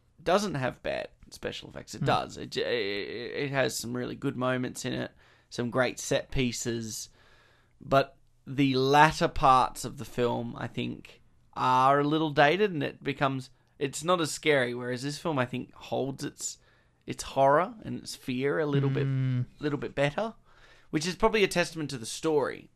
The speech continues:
Speaker 1: being told. Now, I really like Alien, but I like Alien for its technical aspects, its visual effects, its, its soundtrack.
Speaker 2: Mm.
Speaker 1: I think are its, and it's,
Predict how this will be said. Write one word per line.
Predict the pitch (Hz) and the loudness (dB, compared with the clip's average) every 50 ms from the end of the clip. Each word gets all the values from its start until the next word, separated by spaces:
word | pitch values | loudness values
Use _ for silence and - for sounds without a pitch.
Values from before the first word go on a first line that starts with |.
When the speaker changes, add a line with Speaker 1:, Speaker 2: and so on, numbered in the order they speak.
| _ | _
Speaker 1:
being | - - - - | -18 -18 -18 -16
told. | - 55 - - - - | -16 -16 -16 -16 -14 -8
Now, | 113 131 147 | -4 0 2
I | 170 | 4
really | 175 160 147 131 123 - | 4 4 2 0 0 0
like | - 123 113 80 - - | 0 0 0 0 -2 -8
Alien, | - - 52 50 53 55 50 - - | -14 -14 -14 -14 -14 -14 -14 -14 -12
but | - - | -4 0
I | 139 156 | 2 4
like | 170 156 147 - | 4 4 2 2
Alien | 131 127 123 123 123 127 123 120 120 - _ _ _ - _ _ _ _ _ _ | 2 2 2 0 -2 -4 -6 -6 -8 -12 _ _ _ -20 _ _ _ _ _ _
for | - 135 127 | -2 0 0
its | 110 - - - | 0 -2 -6 0
technical | - 143 143 - 143 135 - 147 143 143 | 0 0 0 0 -8 -2 2 4 6 6
aspects, | 147 143 - - 156 165 - - - | 4 4 2 0 0 0 0 -4 -12
its | - - - - _ _ - | -14 -14 -16 -18 _ _ -10
visual | 131 127 120 123 117 117 | -8 -8 -4 -4 -6 -6
effects, | - - 123 117 113 - - - - | -2 0 0 0 0 -2 -8 -12 -12
its, | - - - - - - - _ | -12 -14 -14 -16 -16 -16 -16 _
its | - - - - - | -20 -18 -14 -10 -6
soundtrack. | - 123 120 123 117 110 - - 117 120 120 - _ - _ - _ - | -4 -4 -4 -4 -6 -6 -8 -8 -8 -8 -10 -12 _ -20 _ -20 _ 2
Speaker 2:
Mm. | 170 151 139 139 135 123 120 117 - | 4 6 6 6 4 2 0 -2 -6
Speaker 1:
I | - 113 | -10 -8
think | 127 123 113 107 117 | -6 -6 -6 -6 -6
are | 113 113 | -6 -6
its, | - - - | -8 -10 -6
and | - - 143 | -4 -2 0
it's, | 143 147 147 - - - | 0 0 -2 -6 -14 -16